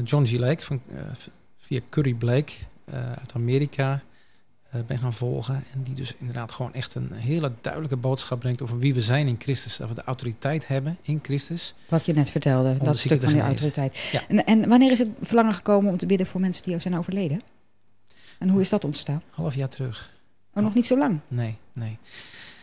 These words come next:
Speaker 1: Nee, ik was in mijn stille tijd, eh, was ik bezig met Mattheüs tien, vers acht, waarin, waarin Jezus zegt van, eh, eh,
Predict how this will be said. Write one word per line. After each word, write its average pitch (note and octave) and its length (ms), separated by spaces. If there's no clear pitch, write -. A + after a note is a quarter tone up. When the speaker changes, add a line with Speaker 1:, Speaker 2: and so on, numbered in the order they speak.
Speaker 1:
Nee, C3+ 120
ik B2 60
was D#3+ 120
in F3 80
mijn C#3+ 100
stille A#2 260
tijd, - 540
eh, C3 300
was B2 160
ik A#2 140
bezig E3 280
met C#3+ 100
Mattheüs B2 420
tien, F3+ 220
vers B2+ 200
acht, - 280
waarin, B2+ 260
waarin C3 220
Jezus D3 280
zegt C#3+ 180
van, B2+ 340
eh, A#2 160
eh, A2+ 80